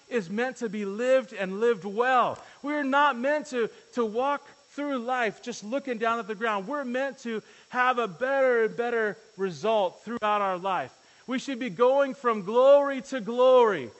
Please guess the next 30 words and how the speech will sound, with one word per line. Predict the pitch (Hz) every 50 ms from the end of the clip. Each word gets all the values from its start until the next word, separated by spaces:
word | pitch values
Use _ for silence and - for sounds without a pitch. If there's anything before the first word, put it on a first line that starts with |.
| - - _ _
from | - 233 247 247 233 196
glory | 190 240 254 269 285 285 285 285 294 294 277 -
to | - 277 262
glory. | 196 247 254 254 262 254 247 226 202 165 139 - - - -
It's | - 262 247 247 247
a | 240
progression | 208 - - 240 226 180 214 226 233 262 254 - - 240 214
in | 214 208 202
God's | 170 214 208 214 214 190 - -
timetable | - 226 220 226 226 - 202 202 190 185 156 143 123 - - - - - -
of | 190 185 151
getting | 190 262 262 254 226 190
better | 160 226 233 247 254 254 233 214 180 - - - - 226
and | 226 214 160
better. | 240 254 262 254 226 180 147 - - - 247
And | 226 233
if | - -
you | 262 277
find | - - 269 262 285 294 269
yourself | 254 - - - 233 226 175 -
getting | 247 254 240 220 190
stuck | - - - - 302 269 240 233 233 - - 233
in | 226 226 214
a | 196
rut, | 190 202 254 269 254 220 208 202 - - - _ _ _ _ _ _ _ _ _ _ _ _ _ _ _ _ _ _ _ _ -
you | 196 233 202
gotta | 170 240 220 220 208
stop | - - - - 233 220 220 214 -
and | 190 -
say, | - 202 185 180 175 175 160